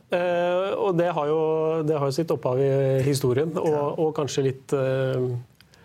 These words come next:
Speaker 1: eh, litt vilje til å bruke pengepolitikken
Speaker 2: Men, men, men
Speaker 1: mer
Speaker 2: sånn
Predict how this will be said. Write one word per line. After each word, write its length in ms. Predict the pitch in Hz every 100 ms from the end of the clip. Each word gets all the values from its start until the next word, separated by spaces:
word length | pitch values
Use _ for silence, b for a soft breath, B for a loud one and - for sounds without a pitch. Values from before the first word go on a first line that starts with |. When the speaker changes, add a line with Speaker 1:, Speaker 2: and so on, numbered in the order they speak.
| b b -
Speaker 1:
eh, 260 | 139 131 127
litt 160 | 147
vilje 300 | 170 147 127 127
til 100 | 135
å 80 |
bruke 240 | 139 131 127
pengepolitikken 640 | 131 113 107 117 117 147
Speaker 2:
Men, 0 |
men, 100 | 151
men 200 | 156 151
Speaker 1:
mer 80 | 147
Speaker 2:
sånn 240 | 160 151